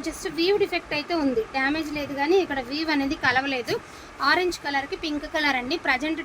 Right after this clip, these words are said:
ట్రెండింగ్ ఉన్నటువంటి శారీ. ఇది కూడా అంతేనండి, చాలా సాఫ్ట్గా ఉంది. And కట్టుకున్నా కూడా ఏం తక్కువ రకం శారీలో కాదు.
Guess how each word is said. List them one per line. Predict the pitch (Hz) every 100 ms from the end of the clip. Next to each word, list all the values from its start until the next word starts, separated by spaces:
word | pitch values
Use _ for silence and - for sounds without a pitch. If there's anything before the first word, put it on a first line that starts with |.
| -
ట్రెండింగ్ | 277 277 320 311
ఉన్నటువంటి | 294 277 277 269 262 349 330
శారీ. | 254 233 - - - - - - 262
ఇది | 277
కూడా | 359 349
అంతేనండి, | 330 339 320 294 269
చాలా | 277 240 269 320
సాఫ్ట్గా | 320 277 277 - 302 320 311
ఉంది. | 277 330 480 - - - 269
And | 285
కట్టుకున్నా | 277 - 311 349 349
కూడా | 349 349 349
ఏం | 349 339
తక్కువ | 311 - 339
రకం | 330 339 320
శారీలో | 269 277 285
కాదు. | 254